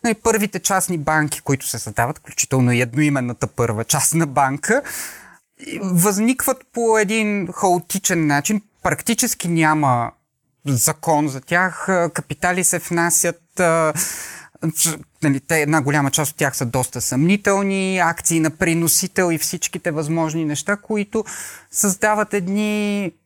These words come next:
доста неустойчиви структури и злоупотребата с публичен ресурс не е само с, а, държавния публичен ресурс, а и с надеждите на хората, които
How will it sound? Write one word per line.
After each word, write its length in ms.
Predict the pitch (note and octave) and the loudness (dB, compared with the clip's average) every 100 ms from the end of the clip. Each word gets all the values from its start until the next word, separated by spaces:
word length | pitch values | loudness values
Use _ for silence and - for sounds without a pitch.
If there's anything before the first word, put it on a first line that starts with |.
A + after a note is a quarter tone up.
| _ _ | _ _
доста 400 | F3 G#3 G#3 A3 | -2 0 0 0
неустойчиви 800 | F#3+ F3+ - G3 F#3 F3+ E3+ D#3+ | 0 0 -2 0 0 0 -2 -2
структури 840 | D3+ - E3 - - F#3 A3+ C#4 C4+ | -6 -4 -6 -6 -4 -2 0 -2 -2
и 320 | A#3 A#3 A3+ | -2 -2 -2
злоупотребата 920 | F#3+ F#3 G3+ G3 G3+ - G#3 G#3 G#3 F3+ | -2 0 0 -4 -6 -2 0 0 -2 -4
с 80 | |
публичен 580 | - G#3 F3 F3+ - E3 | -4 -4 -4 -4 -2 -2
ресурс 600 | D#3+ D#3+ - A3 A#3 - - | -2 -4 0 0 0 -4 -4
не 260 | G3 F#3+ | 0 2
е 40 | G#3 | 2
само 380 | - F#3 F3+ E3 | 2 2 0 0
с, 480 | - D3+ - - | -2 -2 -2 -2
а, 420 | E3+ D3+ C#3+ C#3 C#3 - - - - | 2 2 2 0 -4 -10 -12 -14 -6
държавния 680 | C#3+ D#3 D3 E3+ D#3 D3 | -2 0 2 2 2 0
публичен 480 | C#3+ D#3 C#3 C#3+ D3 | 2 0 0 0 0
ресурс, 400 | D3+ D3+ B3 - | -2 -2 -4 -2
а 60 | A#3+ | 0
и 80 | A3 | 0
с 280 | A#3 - | 0 2
надеждите 840 | G#3+ G#3 G#3 G#3 F3+ A3+ G#3+ G3+ F#3+ | 0 0 2 0 2 2 2 -2 -4
на 80 | |
хората, 280 | F3+ G3+ G3 | -2 -4 -4
които 340 | - G3+ - | -4 -6 -6